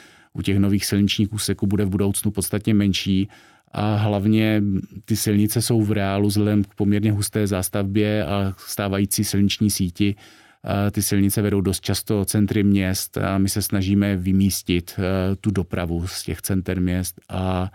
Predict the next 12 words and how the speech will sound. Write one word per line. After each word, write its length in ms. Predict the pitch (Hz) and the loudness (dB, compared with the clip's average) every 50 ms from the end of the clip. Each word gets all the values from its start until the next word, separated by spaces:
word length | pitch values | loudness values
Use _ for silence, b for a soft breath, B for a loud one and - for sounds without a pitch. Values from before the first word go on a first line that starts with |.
| b b b b | b b b b
ten 180 | _ - 107 101 | _ 0 2 2
přínos 540 | - - - 101 98 95 92 92 - - - | 2 0 0 0 0 0 0 -2 -4 -8 -6
pro, 320 | - 104 101 95 87 87 87 | -4 -2 0 0 0 0 -2
pro 140 | 104 92 90 | -2 -2 0
obyvatele 640 | 90 85 92 87 90 87 - 98 95 87 87 90 90 | 0 0 0 -2 -2 -2 -2 -2 0 0 0 0 0
je 260 | 90 87 87 87 85 85 85 80 - - _ _ _ 92 | 0 0 -2 -2 -6 -8 -12 -14 -16 -18 _ _ _ -8
naprosto 600 | 101 101 104 104 101 101 - - 104 - - 107 | -6 -2 0 0 0 0 -2 -4 -4 -2 -2 0
neporovnatelný 800 | 98 95 92 - 107 101 95 98 98 92 - 104 98 95 98 92 | 0 0 0 -2 -2 0 2 2 0 2 2 2 2 2 2 2
s 80 | - | 0
čímkoliv, 600 | - - - 82 80 - - 85 78 73 - - _ _ | -2 -4 -4 -4 -4 -4 -4 -4 -4 -4 -8 -14 _ _
bych 140 | - 82 73 | -14 -12 -12
řekl. 220 | - - - _ | -12 -14 -16 _